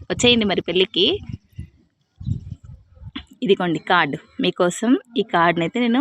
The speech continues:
ఓపెన్ చేసి చూపిస్తున్నాను. ఓకే, పెళ్లి కూతురు వచ్చేసి లక్ష్మీ ప్రత్యూష, పెళ్లి కొడుకు వచ్చేసి శంకరయ్య.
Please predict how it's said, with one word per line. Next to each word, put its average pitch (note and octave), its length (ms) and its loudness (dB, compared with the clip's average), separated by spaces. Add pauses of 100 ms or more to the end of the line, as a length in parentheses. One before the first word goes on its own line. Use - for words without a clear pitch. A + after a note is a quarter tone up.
ఓపెన్ F3 340 0
చేసి D#3 320 -2
చూపిస్తున్నాను. D#3 680 0 (160)
ఓకే, A#3+ 220 -2 (640)
పెళ్లి F3+ 220 -2
కూతురు F3 300 -2
వచ్చేసి E3+ 400 0 (220)
లక్ష్మీ G#3 320 -2
ప్రత్యూష, F3 460 -4 (640)
పెళ్లి A3 220 -2
కొడుకు E3 360 -2
వచ్చేసి E3 500 -2 (440)
శంకరయ్య. D3 560 2